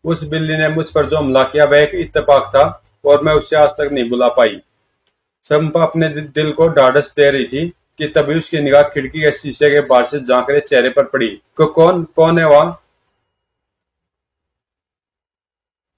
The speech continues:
अचानक चेहरा शीशे के पीछे से हट गया और दूसरे पल, "कौन है?" मैं पूछती, "कौन है बाहर?"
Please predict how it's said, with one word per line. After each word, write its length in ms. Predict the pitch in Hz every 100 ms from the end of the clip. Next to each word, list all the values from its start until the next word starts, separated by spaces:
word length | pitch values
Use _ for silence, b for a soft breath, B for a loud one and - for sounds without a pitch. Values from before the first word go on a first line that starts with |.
| _ _ _ _ _ _
अचानक 460 | 143 - 156 170 170
चेहरा 300 | 165 147 156
शीशे 360 | - 147 156
के 80 | 151
पीछे 320 | 151 147 -
से 120 | - 160
हट 120 | 120
गया 160 | 135
और 180 | 151 147
दूसरे 360 | 151 139 143 131
पल, 180 | 135 107 98 _ _ _ _ _ _
"कौन 240 | 143 160 175
है?" 280 | 147 117 -
मैं 180 | 147 165
पूछती, 360 | 170 151 170
"कौन 280 | 180 175 170
है 80 | 170
बाहर?" 280 | 151 143